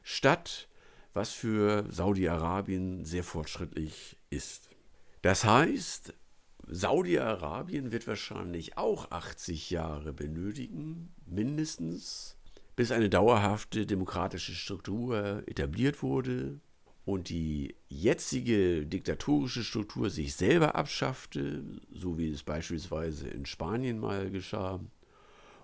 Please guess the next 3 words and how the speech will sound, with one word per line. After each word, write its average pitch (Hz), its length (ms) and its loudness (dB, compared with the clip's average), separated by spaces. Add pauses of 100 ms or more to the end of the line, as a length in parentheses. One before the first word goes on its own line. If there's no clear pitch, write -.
(160)
oder 139 580 6 (1040)
bis - 340 -2
diese 98 640 4